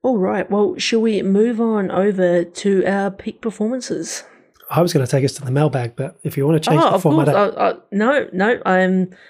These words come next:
Speaker 1: I'm out of sync. That's a half measure. Take us to the mailbag.
Speaker 2: All right. So, what do we got here? Firstly, Dan, I wanted to give a quick shout out to our listeners, not just because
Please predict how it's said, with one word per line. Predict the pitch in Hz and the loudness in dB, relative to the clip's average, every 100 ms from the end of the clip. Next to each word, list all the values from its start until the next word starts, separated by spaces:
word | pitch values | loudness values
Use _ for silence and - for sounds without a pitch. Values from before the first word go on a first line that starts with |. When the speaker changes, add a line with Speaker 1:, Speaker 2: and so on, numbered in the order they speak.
| - | -6
Speaker 1:
I'm | 185 190 | 0 2
out | 202 | 2
of | 202 | 0
sync. | 240 202 | 0 -2
That's | 185 180 180 | -4 -2 -2
a | |
half | 180 185 190 | -2 -2 -2
measure. | 180 233 240 | -2 -2 -6
Take | - 208 | -2 -2
us | 208 | -2
to | 226 | -2
the | 220 | 0
mailbag. | 240 262 208 180 - - | 0 0 0 -2 -6 -6
Speaker 2:
All | 135 | -2
right. | 135 135 - _ | 0 -2 -6 _
So, | - - - 165 143 120 104 - - | -8 -6 2 2 2 0 -6 -12 -8
what | 147 | -4
do | 147 | -4
we | 131 | -4
got | 143 156 | -6 -8
here? | - 131 127 117 _ 113 117 - _ _ _ _ _ _ _ _ _ _ _ _ _ _ | -4 -2 -4 -6 _ -20 -20 -20 _ _ _ _ _ _ _ _ _ _ _ _ _ _
Firstly, | 247 262 - 131 | 0 0 0 -2
Dan, | 120 135 156 - | -2 -4 -8 -2
I | |
wanted | 151 165 208 | 0 2 2
to | 202 | 2
give | 160 151 147 - | 4 4 0 -4
a | 151 | -2
quick | - 156 | 0 -2
shout | - 151 139 | 0 0 0
out | 139 - _ - - _ | -2 -8 _ -20 -20 _
to | - 147 | 0 2
our | |
listeners, | 135 135 135 120 | 2 2 0 0
not | 180 185 | 0 0
just | 156 - | -4 -2
because | 147 147 131 | -2 0 -2